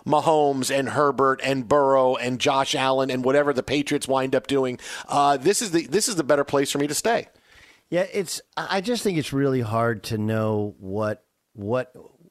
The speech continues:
Speaker 2: what matters to him, what he wants. I do feel like, you know, he's got kind of a wandering spirit, you know, and he's, he, he,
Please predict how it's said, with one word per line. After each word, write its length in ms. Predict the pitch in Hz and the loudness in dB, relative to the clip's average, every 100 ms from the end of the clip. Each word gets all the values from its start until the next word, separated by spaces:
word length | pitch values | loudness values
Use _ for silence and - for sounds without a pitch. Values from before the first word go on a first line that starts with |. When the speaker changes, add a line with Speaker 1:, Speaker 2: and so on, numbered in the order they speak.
| - | -8
Speaker 2:
what 260 | 113 127 | -4 -4
matters 400 | 110 107 104 98 | -2 -4 -4 -6
to 140 | - 95 | -6 -6
him, 100 | 92 | -4
what 140 | 117 | -4
he 180 | 101 117 | -4 -6
wants. 600 | 85 76 73 - - - _ _ | -6 -8 -10 -12 -18 -20 _ _
I 140 | 127 156 | -8 -4
do 180 | 170 | -2
feel 200 | 190 180 | -2 0
like, 340 | 151 135 117 - _ _ _ _ _ _ _ - | 0 -2 -4 -10 _ _ _ _ _ _ _ -4
you 160 | 117 | -2
know, 140 | 117 113 | 0 0
he's 220 | 123 107 | -2 -2
got 280 | 131 123 - | -2 -2 -2
kind 180 | 127 | -2
of 80 | 117 | 0
a 80 | 113 | -2
wandering 640 | 98 104 113 101 104 104 | 0 0 0 0 -2 -2
spirit, 560 | 92 - - 107 80 76 _ _ _ _ _ _ | -4 -6 -4 -4 -4 -10 _ _ _ _ _ _
you 80 | 95 | -8
know, 280 | 95 98 117 | -4 -2 -2
and 120 | 104 | -2
he's, 200 | 107 95 | -4 -6
he, 220 | - 123 | -8 -6
he, 60 | 101 | -4